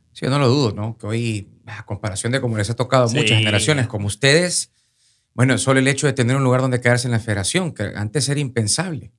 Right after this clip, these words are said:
Speaker 2: Sí, antes te quedaban en un hotelito ahí,
Speaker 1: Sí,
Speaker 2: cerca de la
Speaker 1: y,
Speaker 2: federación.
Speaker 1: bueno, yo tuve, yo tuve una discusión con, con mi compañero y, y buen amigo Adrián La Cruz en el programa, porque él decía, "No, no vienen a Disneylandia".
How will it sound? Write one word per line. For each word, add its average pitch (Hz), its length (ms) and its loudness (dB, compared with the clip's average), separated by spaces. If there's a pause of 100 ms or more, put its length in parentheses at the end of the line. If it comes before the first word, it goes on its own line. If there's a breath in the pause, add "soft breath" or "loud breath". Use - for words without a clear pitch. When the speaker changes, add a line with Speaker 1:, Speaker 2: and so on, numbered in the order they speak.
Speaker 2:
Sí, 123 160 0
antes 110 260 0
te 107 60 -4
quedaban 107 200 0
en 120 60 0
un 120 60 2
hotelito 107 420 -4
ahí, 98 260 -6
Speaker 1:
Sí, - 100 -6
Speaker 2:
cerca 127 320 -2
de 95 40 -6
la 95 100 -10
Speaker 1:
y, 98 40 -12
Speaker 2:
federación. 98 320 -8
Speaker 1:
bueno, 143 180 0
yo 135 80 -4
tuve, 139 400 -2
yo 160 160 -2
tuve 170 300 2
una 131 240 0
discusión 127 480 0
con, 107 240 -4
con 107 160 -8
mi 107 80 -6
compañero 110 720 0
y, 95 80 -8
y 95 180 -10
buen 117 160 -2
amigo 120 240 0
Adrián 113 240 2
La 110 140 -2
Cruz 147 280 -2
en 117 100 -4
el 101 80 -2
programa, 127 420 -2
porque 104 200 -4
él 107 60 -4
decía, 107 280 -4
"No, 151 200 -4
no 113 140 -4
vienen 120 280 -2
a 110 40 -6
Disneylandia". 92 640 -12